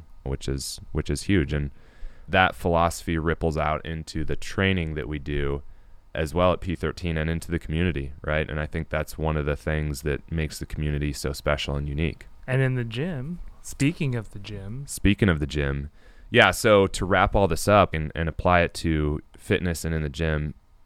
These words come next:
Speaker 1: I think you really succeed in the gym when you adopt a lifestyle in which fitness and movement are a constant in your life,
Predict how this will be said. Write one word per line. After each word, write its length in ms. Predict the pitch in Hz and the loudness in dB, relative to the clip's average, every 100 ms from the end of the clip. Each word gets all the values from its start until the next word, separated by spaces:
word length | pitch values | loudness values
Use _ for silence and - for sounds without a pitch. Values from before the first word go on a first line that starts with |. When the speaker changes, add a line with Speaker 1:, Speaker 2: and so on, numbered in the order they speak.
| _ | _
Speaker 1:
I 80 | 80 | -6
think 300 | - 101 90 | 0 -2 0
you 140 | 98 | 2
really 240 | 90 87 87 | 4 4 4
succeed 440 | - 85 - 87 | 0 -6 -2 0
in 100 | 82 | 0
the 60 | 80 | -2
gym 240 | 73 80 | 0 0
when 120 | 80 80 | 0 -2
you 140 | 78 | -2
adopt 500 | 73 80 80 78 - - - - - _ - | 0 2 2 2 -6 -18 -20 -20 -20 _ -4
a 60 | 82 | 0
lifestyle 680 | 82 104 120 - 78 78 78 | 6 6 6 4 4 6 4
in 140 | 82 | 2
which 180 | 78 - | 0 -2
fitness 460 | - - 92 85 | 0 0 0 -2
and 200 | - 87 | -4 -2
movement 380 | 82 80 80 80 - | 0 0 0 -4 -2
are 140 | 80 | -2
a 40 | 80 | -2
constant 600 | - 73 78 - 78 76 - | -4 -6 -6 -6 -6 -6 -6
in 100 | 80 | -4
your 140 | 76 | -4
life, 580 | 73 71 71 - - | -2 -4 -6 -12 -18